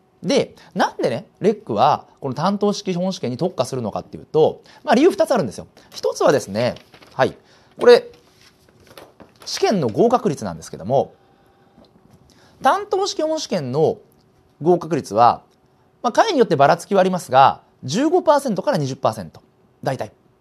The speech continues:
ね。で、それに対して、論文式本試験の合格率。これも当然ばらつきはあるんですけれども、三十五パーセントから四十パーセント。ね。純粋に、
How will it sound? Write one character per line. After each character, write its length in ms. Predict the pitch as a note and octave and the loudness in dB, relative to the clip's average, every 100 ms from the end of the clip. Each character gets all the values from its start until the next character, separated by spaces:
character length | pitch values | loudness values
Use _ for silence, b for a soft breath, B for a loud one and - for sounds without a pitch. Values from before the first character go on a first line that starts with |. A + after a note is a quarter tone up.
| _ _ | _ _
ね。 140 | - b b b b b | -20 b b b b b
で、 80 | - | -6
そ 100 | D4 | -6
れ 60 | |
に 80 | G#4 | -4
対 100 | - | -6
し 60 | - | -4
て、 320 | E3+ E3 - B | 0 0 -2 B
論 280 | - B3 G4+ | 0 2 2
文 160 | G4 G4 | -2 -6
式 180 | - E4 | -6 -6
本 160 | D#4+ | -6
試 80 | C#4 | -6
験 200 | - C#3 | -8 -4
の 120 | G3+ | -2
合 180 | C#3 D#3 | 0 0
格 180 | D#3+ D3+ | 0 -4
率。 260 | A#2+ - - _ - | -8 -12 -20 _ -4
こ 80 | |
れ 60 | C#4 | -4
も 60 | D#4 | 0
当 100 | B3+ | 2
然 140 | B3+ | 4
ば 80 | G3 | 4
ら 100 | G#3+ | 4
つ 80 | - | 2
き 80 | |
は 80 | A3+ | 2
あ 40 | A3 | 2
る 80 | |
ん 60 | A#3+ | 0
で 60 | C3+ | -4
す 80 | |
け 80 | - | -4
れ 60 | F#2+ | -8
ど 80 | F2+ | -2
も、 320 | C#3 D3+ - B | 2 2 0 B
三 300 | - D#4 G4 | -6 -6 -4
十 140 | A#3+ D#3 | -6 -4
五 140 | B2+ | -4
パ 140 | B2+ C#3 | 0 0
ー 20 | |
セ 100 | A#2+ | -2
ン 60 | |
ト 60 | A#2+ | -8
か 100 | B3+ | -4
ら 60 | E3 | -2
四 180 | C#3+ | 0
十 120 | F#3+ F#3+ | -2 -2
パ 160 | C#3 | -2
ー 60 | A2+ | -2
セ 100 | D#2+ | -8
ン 40 | |
ト。 180 | - - _ _ _ _ _ _ _ | -16 -18 _ _ _ _ _ _ _
ね。 120 | - _ _ b b b b b b _ _ _ _ _ | -20 _ _ b b b b b b _ _ _ _ _
純 200 | C4+ F#4 | -4 -2
粋 140 | E4+ | -2
に、 220 | D#4 G#3+ | -2 -4